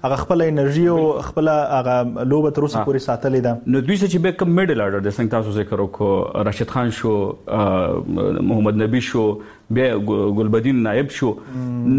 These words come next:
Speaker 2: نو دوی سره په لومبو کې چې کومه دی، آه، هارډ هیټرز دي، بیا مخت-، محتاطه پلیئرز دي سره، لوبغاړي دي سره، او بیا اخره کې بیا هیټرز دي. نو دا ډېر ښه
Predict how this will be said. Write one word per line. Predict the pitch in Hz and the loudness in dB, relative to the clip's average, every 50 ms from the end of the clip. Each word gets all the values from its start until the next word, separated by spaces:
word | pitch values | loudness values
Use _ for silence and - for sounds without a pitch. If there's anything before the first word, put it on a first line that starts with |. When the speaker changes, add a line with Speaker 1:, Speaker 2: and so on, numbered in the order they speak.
| 143 | 2
Speaker 2:
نو | 151 156 151 | 2 2 0
دوی | 127 120 156 202 208 | 0 0 0 0 2
سره | 202 208 196 185 190 185 185 180 180 - - | 2 0 0 0 2 2 0 0 -2 -4 -4
په | - 101 - - - - | -4 -6 -4 -6 -6 -6
لومبو | - - 120 127 127 135 143 160 190 190 | -2 0 2 2 2 2 4 2 2 0
کې | 196 - - | -2 -6 -8
چې | 147 135 | -6 -4
کومه | 156 156 156 156 151 | -4 -2 -2 0 0
دی، | 147 156 160 160 151 - - | 2 2 2 2 0 -2 -2
آه، | - 110 104 104 120 | -2 -2 0 0 0
هارډ | 127 110 107 | 0 0 0
هیټرز | 107 107 151 156 156 147 | 0 0 0 0 2 0
دي، | 170 202 220 - - - - - _ _ 104 | -2 -4 -4 -6 -14 -20 -20 -20 _ _ 0
بیا | 101 110 113 110 113 104 104 104 98 | 2 2 2 2 2 2 2 2 2
مخت-، | 101 104 104 107 104 - - | 0 -2 -2 -4 -8 -6 -2
محتاطه | 110 110 107 104 110 139 143 - 160 | 0 0 0 0 0 -2 -2 -2 -4
پلیئرز | - - 160 170 170 156 | -2 0 0 0 0 0
دي | 160 165 | -2 -2
سره، | 165 - 156 | -2 0 0
لوبغاړي | 151 151 143 135 147 165 | 0 0 0 0 -2 0
دي | 170 170 165 | 0 0 -2
سره، | 160 - 170 - - | -2 -2 -4 -4 -2
او | 127 | 0
بیا | 113 113 113 | 0 0 0
اخره | 110 - 113 113 | 0 -2 -2 -2
کې | 110 - | -2 -2
بیا | 113 101 113 143 143 | -2 0 0 0 0
هیټرز | 123 123 101 104 95 90 87 | 0 -2 -2 -2 -4 -4 -6
دي. | - - - - - - - - - - - | -8 -12 -14 -16 -20 -20 -20 -20 -20 -6 -2
نو | - 120 123 | 0 0 2
دا | 120 131 165 180 | 2 2 2 2
ډېر | 175 196 202 190 185 180 170 143 95 | 2 2 2 2 2 2 2 0 0
ښه | - - - 180 202 | -4 -4 -2 0 0